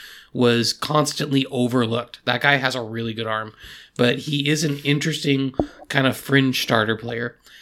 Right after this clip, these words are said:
They have Juwan Johnson at wide receiver, Connor McGovern's an offensive lineman, and they have a corner in Amani, uh, Ojuwari, I think is how you say that.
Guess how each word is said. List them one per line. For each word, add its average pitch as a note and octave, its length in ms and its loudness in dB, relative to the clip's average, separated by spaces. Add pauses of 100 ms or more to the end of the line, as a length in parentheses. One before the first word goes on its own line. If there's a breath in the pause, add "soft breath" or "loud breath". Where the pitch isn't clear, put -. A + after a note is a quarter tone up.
(140)
They B2+ 60 -2
have A#2 120 -2
Juwan C3 340 4
Johnson C#3 300 2
at C#3+ 80 -2
wide B2 180 -2
receiver, A#2 480 0
Connor C3 340 -2
McGovern's B2 420 -2
an A#2+ 60 -6
offensive A2+ 380 -6
lineman, A2 400 -4 (300 loud breath)
and A#2 100 -4
they A#2+ 60 2
have B2 100 4
a B2+ 60 0
corner C3+ 480 0
in B2 260 -2
Amani, A#2 520 -4
uh, A2+ 540 -8
Ojuwari, B2 600 -4 (420)
I - 80 -6
think B2 260 -8
is B2 100 -4
how C3 80 -6
you C3 120 -4
say C#3+ 160 -6
that. D3 240 -6